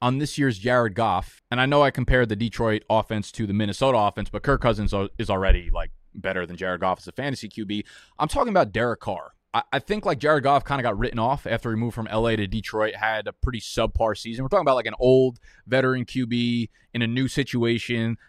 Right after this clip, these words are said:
that no one really wants a part of 'cause we don't really know how the offense is gonna shake out.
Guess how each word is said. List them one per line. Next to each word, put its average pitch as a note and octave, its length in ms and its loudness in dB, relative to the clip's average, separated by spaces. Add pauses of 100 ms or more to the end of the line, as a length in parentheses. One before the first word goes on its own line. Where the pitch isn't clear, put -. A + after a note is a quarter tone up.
that A#2 160 -2
no E3+ 100 0
one G3+ 140 -4
really E3 180 4
wants C#3 220 0
a G2 40 -6
part A#2 280 2
of A2 120 2
'cause A2 160 -10
we B2+ 60 -4
don't C#3 140 -4
really C3 200 -2
know A2+ 280 -4
how G#2+ 300 0
the G#2 100 -10
offense G#2 340 -4
is F#2 100 -20
gonna G2+ 200 -12
shake A2 300 -4
out. A#2 280 6